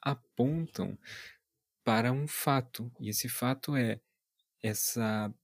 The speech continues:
toda essa abundância de vida, é, ela não pode ter surgido sem ser produto de um intelecto superior.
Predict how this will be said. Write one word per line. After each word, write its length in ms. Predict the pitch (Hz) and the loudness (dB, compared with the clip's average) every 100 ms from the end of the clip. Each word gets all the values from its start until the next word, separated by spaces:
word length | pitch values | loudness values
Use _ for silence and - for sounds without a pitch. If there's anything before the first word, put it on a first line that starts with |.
| _ _ - | _ _ 0
toda 220 | 135 135 | 2 4
essa 240 | 123 120 | 4 4
abundância 760 | 113 113 117 110 113 127 123 107 | 2 2 0 2 2 2 0 -4
de 180 | 104 95 | -2 -6
vida, 580 | - 110 160 147 110 - - - - _ _ _ - - | -4 -4 -2 -4 -6 -10 -20 -20 -20 _ _ _ -16 -6
é, 360 | 104 104 107 | -2 -2 -2
ela 420 | 113 110 117 123 123 | 0 0 2 2 2
não 280 | 123 131 156 | 2 0 0
pode 300 | 147 143 139 | -2 -4 -2
ter 200 | 131 123 | -2 -2
surgido 680 | - 143 135 131 143 160 190 | -2 -2 -2 -2 0 0 -2
sem 800 | - - - - - 135 151 165 | 0 0 0 0 4 4 4 0
ser 300 | - 135 135 | 0 0 0
produto 640 | - 135 117 117 120 135 | 0 0 0 0 0 -2
de 100 | 139 | -2
um 40 | 143 | -2
intelecto 640 | 139 139 127 120 - 127 | -2 0 0 0 -4 -8
superior. 640 | - - 151 160 131 104 | -8 -4 -4 -2 -2 -4